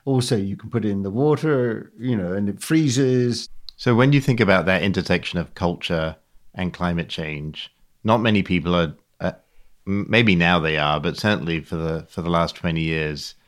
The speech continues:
Speaker 2: you've kind of been a lonely voice. <laughs>
Speaker 1: Well, it, uh, kind of my argument is that one of the roles of being an artist is you always gravitate to the kind of the, the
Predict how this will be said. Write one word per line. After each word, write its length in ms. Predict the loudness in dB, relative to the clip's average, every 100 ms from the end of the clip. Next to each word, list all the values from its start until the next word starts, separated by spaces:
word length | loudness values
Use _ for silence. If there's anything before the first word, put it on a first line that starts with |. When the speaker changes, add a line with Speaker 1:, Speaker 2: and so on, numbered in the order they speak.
| _ _ -20 _ -12
Speaker 2:
you've 240 | -8 -8 -6
kind 220 | -2 0
of 60 | 2
been 120 | 2
a 60 |
lonely 580 | 2 2 2 0 -4 -6 -10 -2
voice. 400 | 0 0 0 -4
<laughs> 40 | -4 -8 -12 -12 -20 -20 -20 -8 0
Speaker 1:
Well, 160 | 4
it, 200 | 4 4
uh, 120 | 0 4
kind 260 | 4 4
of 60 | 6
my 120 | 8
argument 440 | 8 8 6 4
is 200 | 2 2
that 260 | 4 2 0 _ _ _ _ _ _ _ _ _ _ -18
one 460 | -12 -2 4 4
of 140 | 4 2
the 140 | 0
roles 560 | 0 2 4 6 4 0
of 120 | 0
being 240 | 2 2
an 120 | 2
artist 600 | 2 2 0 -6 -12 -8
is 240 | -6 -4 -2
you 160 | -2
always 280 | 0 -2 -4
gravitate 800 | -4 0 0 0 -4 -6 -6 -8
to 120 | -8
the 300 | -6 -6 -8 -14 _ -20 -20 -20 _ -8
kind 200 | -6 -4
of 120 | -4
the, 180 | -4 -6 -6
the 120 | -6